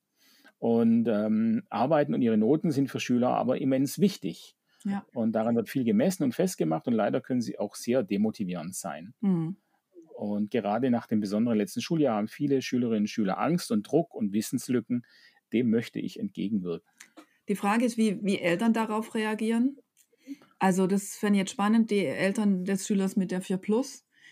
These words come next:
Speaker 2: die sich natürlich manchmal erhoffen, dass das Kind jetzt endlich checkt, dass es sich mehr anstrengen muss, weil da steht ja nur eine vier plus. Also
Speaker 1: Genau.
Speaker 2: so, ne? Und wenn dann so ein Stempel daneben ist, dann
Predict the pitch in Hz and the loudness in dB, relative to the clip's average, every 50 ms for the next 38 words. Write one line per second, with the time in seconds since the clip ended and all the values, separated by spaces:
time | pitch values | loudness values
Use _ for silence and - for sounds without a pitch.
0 | - - - _ _ _ - 208 214 220 196 185 208 202 196 208 190 180 - 196 | -20 -20 -20 _ _ _ 0 2 4 4 4 4 2 2 2 0 0 0 0 0
1 | 190 190 190 196 180 180 202 233 233 - 247 240 233 233 233 220 - 180 190 185 | 0 2 2 2 2 2 2 0 0 0 -2 0 2 0 0 -2 -2 -2 -2 0
2 | 180 196 208 202 - - 226 220 220 220 220 226 - _ _ _ _ _ _ _ | 2 0 0 0 2 2 4 4 4 2 0 0 -4 _ _ _ _ _ _ _
3 | _ _ _ _ _ - 175 185 202 202 - - 190 185 - - 214 220 208 196 | _ _ _ _ _ 0 2 2 2 0 -2 -2 -2 -2 0 2 4 4 4 4
4 | 185 185 - - 175 190 - 185 175 - - - 202 202 - - 185 180 175 170 | 2 0 0 0 0 0 0 -2 -4 -2 -2 -2 -2 -2 0 -2 -2 -2 -2 -4
5 | - - 175 - 185 180 175 131 175 175 - - - 147 143 147 143 135 143 139 | -2 -4 -2 0 0 0 2 2 0 0 -2 -4 -4 -2 -2 0 0 0 0 -2
6 | 139 - - _ _ _ _ _ _ 147 156 160 160 160 160 156 - 180 165 151 | -4 -8 -16 _ _ _ _ _ _ 0 0 2 2 0 -2 0 0 0 2 2
7 | 156 160 165 160 160 151 151 - - 151 147 - - 147 147 147 - - _ _ | 2 0 0 0 0 -2 -2 -2 -4 -4 -4 -2 -2 -2 -2 -2 -6 -16 _ _
8 | _ _ _ _ _ _ _ _ _ _ _ - - - 175 - - 190 - 139 | _ _ _ _ _ _ _ _ _ _ _ -20 -10 -10 -8 -2 0 -2 0 0
9 | 127 123 123 101 92 92 - - - 185 180 170 170 165 185 190 240 233 208 185 | 0 0 2 2 0 -2 -4 2 4 4 4 4 4 2 2 4 4 4 4 4
10 | 190 190 190 190 185 175 175 180 - - 185 196 202 240 214 214 202 202 202 208 | 4 4 6 4 4 4 2 0 0 2 4 4 4 4 2 2 2 4 4 4
11 | 202 214 196 - 208 202 - 196 185 185 190 190 185 180 - - - | 4 2 2 0 -2 -2 -2 0 2 2 4 2 2 0 -2 -8 -14